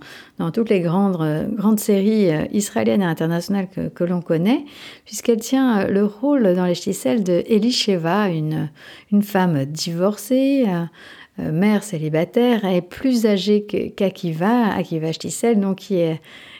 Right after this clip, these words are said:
qui est amoureux de, d'Elisheva. Et, euh, d'ailleurs, je vous suggère, hein, d'écouter, euh, le podcast que j'ai consacré au Shtisel, hein, voilà, tout un podcast dédié à, à la famille, euh, Shtisel, hein,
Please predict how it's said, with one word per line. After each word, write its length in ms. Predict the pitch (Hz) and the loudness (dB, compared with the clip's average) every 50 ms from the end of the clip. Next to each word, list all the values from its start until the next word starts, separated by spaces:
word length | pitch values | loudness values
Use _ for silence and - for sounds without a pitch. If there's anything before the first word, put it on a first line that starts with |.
| - _ | -20 _
qui 120 | - - 285 | 0 2 2
est 180 | 269 - 262 | 4 4 4
amoureux 600 | 233 220 208 202 202 196 190 170 185 190 190 190 175 | 4 4 4 2 2 0 0 0 0 0 0 0 0
de, 360 | 170 - 160 165 - 52 - - | -2 -2 -2 -2 -2 -4 -6 -6
d'Elisheva. 1040 | - - - 208 208 185 185 165 - - 165 156 143 139 147 160 196 208 196 175 160 156 | -6 -2 0 2 2 2 0 -2 -4 -2 -2 -2 0 0 0 0 2 0 0 0 0 0
Et, 260 | 151 147 143 139 139 | 0 0 0 0 0
euh, 180 | 135 139 143 143 | -2 -2 -4 -2
d'ailleurs, 380 | 135 185 160 151 151 175 214 220 | 0 0 2 4 4 4 2 2
je 140 | 175 185 185 | 0 0 -2
vous 160 | 170 180 170 | -4 -4 -6
suggère, 500 | - - 185 185 - 226 233 240 214 185 | -6 -8 -8 -6 -4 -2 0 0 0 0
hein, 160 | 175 165 165 | 0 0 0
d'écouter, 640 | 156 160 196 196 - 214 208 - 233 220 214 202 | 0 0 -2 -2 -2 -4 -2 2 2 4 4 4
euh, 120 | 185 170 165 | 4 4 2
le 120 | 165 180 | 0 -2
podcast 460 | - - 214 - - - 277 269 - | 0 -2 -2 -2 0 -2 -2 -2 -2
que 100 | - - | -2 -2
j'ai 100 | 196 180 | -2 -2
consacré 600 | 180 - 180 170 - 175 175 - - - 226 220 | -2 -4 -4 -4 -4 -4 -6 -4 -2 0 2 2
au 80 | 202 190 | 2 2
Shtisel, 560 | 180 - - - 202 180 - - 196 196 202 196 | 0 -4 -6 -8 -8 -6 -2 0 0 2 2 2
hein, 100 | 180 175 | 2 0
voilà, 260 | 175 170 175 180 180 | 0 0 0 0 -2
tout 300 | 175 - - - - 226 | -2 -6 -10 -4 -2 0
un 60 | 208 | 0
podcast 580 | 196 - - - - - 202 196 196 - - 190 | 0 -2 -8 -8 -2 -2 -2 -2 -2 -4 -4 -2
dédié 600 | 175 165 165 175 175 170 180 185 190 214 202 175 | -2 0 0 0 0 2 2 2 4 4 4 2
à, 160 | 165 170 180 | 0 -2 -2
à 200 | - - 202 208 | -2 -2 0 2
la 140 | - 170 120 | 2 0 0
famille, 460 | - 165 156 151 160 185 196 185 165 | 0 -2 -2 0 0 2 2 2 0
euh, 120 | 156 147 | 0 -2
Shtisel, 640 | 143 - - - - 202 196 - - 160 156 180 202 | -2 -4 -4 -2 0 -2 -2 0 -2 -2 0 0 2
hein, 200 | 185 160 156 156 | 2 2 0 0